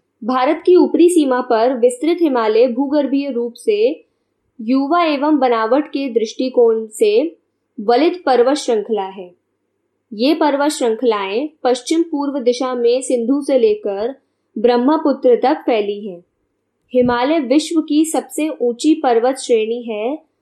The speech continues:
और एक अत्यधिक असम अवरोधों में से एक है।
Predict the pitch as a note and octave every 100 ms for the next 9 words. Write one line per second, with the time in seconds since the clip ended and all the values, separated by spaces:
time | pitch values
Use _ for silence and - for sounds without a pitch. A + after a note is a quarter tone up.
0 | _ - B3 C#4+ C#4+ C4+ D4+ - A#3 -
1 | B3 A#3 D#4 D#4+ - A#3 C#4 D4+ D#4 _
2 | _ _ _ - A3+ A#3 A#3 A3+ C#4 C#4+
3 | B3 A3 B3+ D#4+ A#3+ A3+ G#3+ G#3+